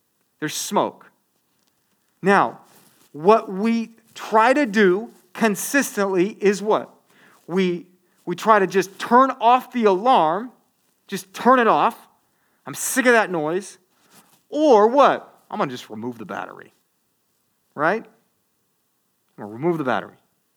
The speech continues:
And then, then it can't talk. It can't do anything. That's what we want to do, and that's what we want to happen with what we're going through,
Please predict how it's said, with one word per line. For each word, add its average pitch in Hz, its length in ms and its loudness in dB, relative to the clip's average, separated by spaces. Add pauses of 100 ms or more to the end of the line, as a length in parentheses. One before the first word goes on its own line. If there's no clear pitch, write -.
And 135 80 -10
then, 156 180 -4
then 156 100 -4
it 143 100 -10
can't 139 240 -10
talk. 131 340 -8
It 113 60 -16
can't 139 240 -12
do 131 140 -8
anything. 104 240 -14 (960)
That's 226 300 2
what 302 120 0
we 254 80 2
want 226 300 0
to 247 80 -6
do, 175 360 -2 (540)
and 180 140 -2
that's 277 220 2
what 233 160 -2
we 190 220 0
want 269 240 -2
to 202 80 -6
happen 214 360 0
with 185 140 -4
what 175 160 -2
we're 196 100 -2
going 240 280 2
through, 123 220 -8